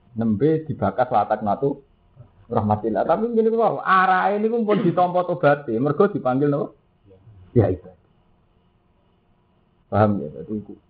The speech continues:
banyak ayat sing nunjukno bahwa pangkat ibad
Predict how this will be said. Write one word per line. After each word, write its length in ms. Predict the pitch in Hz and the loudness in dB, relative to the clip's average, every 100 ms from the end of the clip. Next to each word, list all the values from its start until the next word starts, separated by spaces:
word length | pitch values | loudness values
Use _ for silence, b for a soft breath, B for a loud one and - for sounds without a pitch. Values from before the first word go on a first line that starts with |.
| _ - | _ -6
banyak 320 | 101 95 127 | -2 0 2
ayat 380 | - 110 107 135 - | 2 0 0 -2 -2
sing 180 | 117 113 | -2 0
nunjukno 480 | 107 101 101 - 151 _ _ _ _ _ _ _ - | 0 -2 -8 -12 -18 _ _ _ _ _ _ _ -6
bahwa 320 | 98 101 101 | -2 -2 0
pangkat 480 | 113 107 110 - 113 | -2 0 -2 -2 -6
ibad 480 | - - 110 - | -12 0 2 2